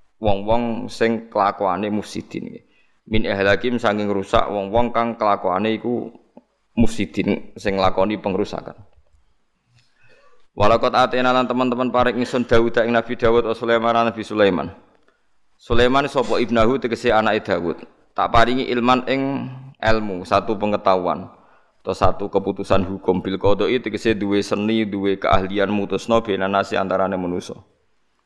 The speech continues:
Lan ngerti meneh waman tikitoiri lan omongane manuk wa ghairi dzalika lan liyane mengkono-mengkono kabeh. Wa qala lan ngucap lan dawuh sapa Dawud lan Sulaiman syukron hale nyukuri lillahi maring Allah oleh dawuh alhamdulillah.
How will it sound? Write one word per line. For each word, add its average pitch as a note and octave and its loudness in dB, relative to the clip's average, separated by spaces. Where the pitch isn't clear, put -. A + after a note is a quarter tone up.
Lan A2+ 4
ngerti A#2 -2
meneh B2 2
waman A#2 2
tikitoiri A2+ -2
lan A#2 0
omongane G#2 0
manuk G2 -2
wa F#2 -2
ghairi G2+ -2
dzalika F#2+ 0
lan G2 -2
liyane F#2+ -2
mengkono-mengkono F2 -2
kabeh. E2 -4
Wa F#2+ 2
qala C3+ 4
lan A#2+ 2
ngucap - -2
lan A2 0
dawuh A2 2
sapa G#2 0
Dawud G2 0
lan F#2+ 2
Sulaiman G2+ 0
syukron G#2 -2
hale G2+ 0
nyukuri G2+ -2
lillahi G2+ -2
maring F#2 -2
Allah F2+ 0
oleh G2+ 0
dawuh G2+ -2
alhamdulillah. F#2 -2